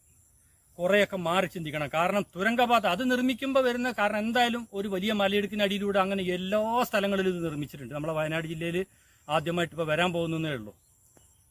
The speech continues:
അപ്പോൾ എന്തിനും മുടക്ക് പറയുന്ന നിങ്ങളെപ്പോലത്തെ ആളുകളാണ് ഞങ്ങളെപ്പോലുള്ള ആളുകൾക്ക് ശാപമായിട്ട് മാറുന്നത്. സത്യത്തിൽ വരും തലമുറയെ നശിപ്പിക്കാനായിട്ട് ഇങ്ങനത്തെ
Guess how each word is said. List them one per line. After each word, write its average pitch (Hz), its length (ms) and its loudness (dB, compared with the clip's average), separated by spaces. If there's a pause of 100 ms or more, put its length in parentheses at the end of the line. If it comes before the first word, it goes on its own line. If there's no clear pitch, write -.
(160)
അപ്പോൾ 143 140 -4 (100)
എന്തിനും 233 460 4 (200)
മുടക്ക് 175 400 2
പറയുന്ന 180 320 4
നിങ്ങളെപ്പോലത്തെ 170 600 0
ആളുകളാണ് 147 420 -2 (120)
ഞങ്ങളെപ്പോലുള്ള 170 720 0
ആളുകൾക്ക് 131 320 -6 (100)
ശാപമായിട്ട് 147 720 0
മാറുന്നത്. 101 360 -14 (840)
സത്യത്തിൽ 185 500 -2
വരും 165 260 2
തലമുറയെ 160 500 -2 (140)
നശിപ്പിക്കാനായിട്ട് 160 920 -4
ഇങ്ങനത്തെ 147 340 -6